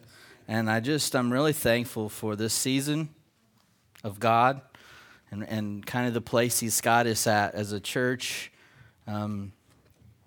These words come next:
when I shared that message that I shared a few weeks on repentance, um, I didn't,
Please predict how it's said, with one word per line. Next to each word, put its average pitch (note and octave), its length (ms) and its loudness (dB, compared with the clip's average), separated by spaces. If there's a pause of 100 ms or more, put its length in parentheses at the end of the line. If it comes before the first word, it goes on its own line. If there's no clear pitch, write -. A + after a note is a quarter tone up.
(400)
when B2 120 0
I A#2 80 6
shared D3+ 400 4
that B2 220 6
message B2+ 500 0
that A#2 140 2
I A2 80 2
shared A#2 320 2
a - 20 -6
few A#2+ 220 -6
weeks A#2+ 240 -2
on G#2+ 120 -2
repentance, A#2+ 760 -4 (1000)
um, G#2 480 -2
I G#2+ 120 0
didn't, B2 640 0